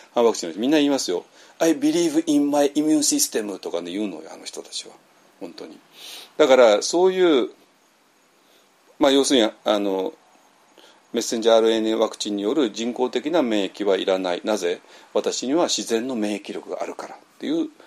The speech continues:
こと。で、なぜそこまで自然の免疫力を噛み扱いしてしまうのか。で、それによって人工的な免疫力を、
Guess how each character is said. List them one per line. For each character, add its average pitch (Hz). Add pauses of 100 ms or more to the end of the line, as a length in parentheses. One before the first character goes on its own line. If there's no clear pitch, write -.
(640)
こ -
と。 - (400)
で、 123
な 214
ぜ 220
そ 123
こ 127
ま 131
で 107
自 104
然 113
の 107
免 104
疫 101
力 98
を 107 (2250)
噛 -
み 110
扱 104
い 82
し -
て 101
し -
ま 98
う 92
の 80
か。 85 (800)
で、 110
そ 143
れ 147
に 139
よ 127
っ -
て 117
人 110
工 117
的 110
な 120
免 107
疫 101
力 92
を、 87